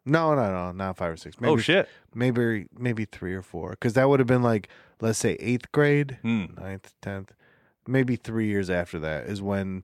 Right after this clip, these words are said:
Speaker 1: Thirty-six Chambers dropped. Tenth or eleventh, or no, probably
Speaker 2: How fucking old are you, dude?
Speaker 1: old as balls, bro. I just
Speaker 2: That was
Speaker 1: told you.
Speaker 2: nine, I think ninety-three when Thirty-six Chambers dropped, dude.
Speaker 1: You sure it was ninety-three?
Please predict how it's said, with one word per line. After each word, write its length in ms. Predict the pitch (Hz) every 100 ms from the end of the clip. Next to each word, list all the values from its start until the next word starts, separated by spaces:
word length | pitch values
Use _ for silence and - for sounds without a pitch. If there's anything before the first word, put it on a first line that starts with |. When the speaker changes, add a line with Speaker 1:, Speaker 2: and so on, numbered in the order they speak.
| -
Speaker 1:
Thirty-six 420 | 95 87 - 87
Chambers 400 | - 85 80 73
dropped. 520 | - 62 50 _ - _ _ _ _ _ _ _ _ _ _ _ _ _
Tenth 240 | 107 101
or 80 | 85
eleventh, 440 | 82 82 85 85 76
or 160 | 147 170
no, 240 | 175 165
probably 300 | 156 165 160
Speaker 2:
How 160 | 135 190
fucking 380 | - 214 190 151
old 240 | 175 208
are 240 | 156 208
you, 120 | 185 101
dude? 420 | 95 95 95 98 -
Speaker 1:
old 280 | 98 101 107
as 80 |
balls, 460 | 98 110 120 143 131
bro. 320 | 107 110 123
I 60 | 120
just 100 | 107
Speaker 2:
That 100 | 160
was 100 | 135
Speaker 1:
told 80 | 139
you. 60 |
Speaker 2:
nine, 280 | 131 143 160
I 80 | 127
think 220 | 127 147
ninety-three 680 | 110 113 127 - - 135 180
when 440 | 120 98 92 87 - _
Thirty-six 500 | - 113 104 95 90
Chambers 460 | - 104 127 101 82
dropped, 460 | - 87 82 -
dude. 260 | - 50 55 _ _ _ _ _ _ _ _ _ _ _ _ _ _ _
Speaker 1:
You 100 | 127 127
sure 280 | - 170 185
it 40 |
was 100 | 175
ninety-three? 580 | 170 170 170 - 170 175